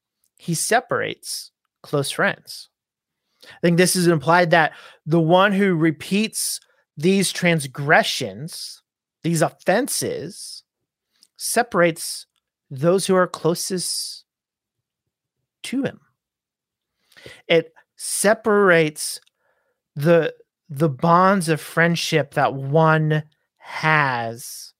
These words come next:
with another. I think it's important to think about our actions.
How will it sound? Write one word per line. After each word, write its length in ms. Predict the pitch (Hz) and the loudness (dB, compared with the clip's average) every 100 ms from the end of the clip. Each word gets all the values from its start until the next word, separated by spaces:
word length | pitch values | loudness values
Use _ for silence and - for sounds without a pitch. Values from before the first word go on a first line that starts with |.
| _ _ _ _ - | _ _ _ _ -8
with 380 | 139 160 139 - _ - | 2 2 2 -8 _ -10
another. 600 | 139 131 165 147 - - _ _ _ _ _ _ _ _ _ _ _ _ _ _ _ _ _ _ _ _ _ _ - | -6 -2 -2 -2 -12 -18 _ _ _ _ _ _ _ _ _ _ _ _ _ _ _ _ _ _ _ _ _ _ -4
I 80 | 175 | 0
think 180 | 208 202 | 2 2
it's 140 | 165 - - | -2 -8 -10
important 360 | 175 165 190 170 | -4 2 2 2
to 140 | 170 | -2
think 440 | 151 - 165 196 202 | -4 -4 -2 -2 0
about 1080 | 165 139 123 113 107 95 _ - - - _ _ _ _ _ _ _ _ _ _ _ _ _ _ _ _ _ - | -2 -2 -6 -4 -4 -6 _ -12 -10 -12 _ _ _ _ _ _ _ _ _ _ _ _ _ _ _ _ _ -4
our 180 | 147 143 | -2 0
actions. 880 | 151 180 - - - - - - | -2 -2 -4 -8 -10 -18 -20 -20